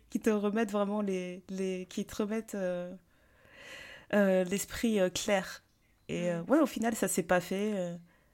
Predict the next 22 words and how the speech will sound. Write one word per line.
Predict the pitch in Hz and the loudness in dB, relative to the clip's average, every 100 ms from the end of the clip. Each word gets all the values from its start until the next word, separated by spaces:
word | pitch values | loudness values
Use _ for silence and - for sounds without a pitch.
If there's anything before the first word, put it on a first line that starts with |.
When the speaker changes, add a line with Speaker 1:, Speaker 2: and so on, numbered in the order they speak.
| _ _ _ - | _ _ _ -8
Speaker 1:
ça | - | -4
s'est | 190 196 | 0 2
pas | 190 | 2
fait. | 185 - 196 208 214 208 _ - _ _ _ _ _ _ | 0 0 -2 -2 -2 -6 _ -20 _ _ _ _ _ _
On | 185 | -8
s'est | - | -4
séparés, | 202 202 - 190 220 | -4 -4 -4 -4 -4
je | 196 | -6
sais | - | -6
pas | - | -6
si | 311 - | -6 -6
au | 220 | -8
final | - 196 202 | -8 -8 -6
il | 185 | -6
est | |
parti | 175 175 - | -8 -10 -10
en | 180 | -12
prison | 170 - 175 175 | -10 -10 -10 -12
ou | |
pas. | 170 175 - _ _ _ _ _ - | -12 -16 -18 _ _ _ _ _ -6
Mais, | 185 180 | -2 0
euh, | 175 | -2